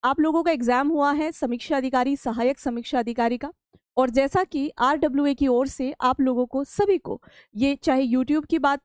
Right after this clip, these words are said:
करें या अधिकारी बैच की, पिछले सितंबर माह से आप लोगों को लगातार पढ़ाया जा रहा है, खास तौर पर अधिकारी बैच में।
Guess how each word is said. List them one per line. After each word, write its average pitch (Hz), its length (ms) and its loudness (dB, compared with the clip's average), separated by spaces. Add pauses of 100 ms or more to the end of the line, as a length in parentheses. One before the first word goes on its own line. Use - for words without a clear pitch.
करें 311 160 -2
या 294 160 0
अधिकारी 226 420 -2
बैच 240 260 -2
की, 285 300 -4
पिछले 294 400 0 (360)
सितंबर 359 500 0
माह 294 300 2
से 285 160 -4
आप 247 180 -2
लोगों 240 200 -2
को 262 120 -4
लगातार 233 540 -2 (100)
पढ़ाया 226 360 -2
जा 233 160 2
रहा 226 120 -2
है, 240 180 -6
खास 262 300 -2
तौर 240 160 -2
पर 233 160 -2
अधिकारी 214 400 -2
बैच 240 260 -2
में। 294 120 -8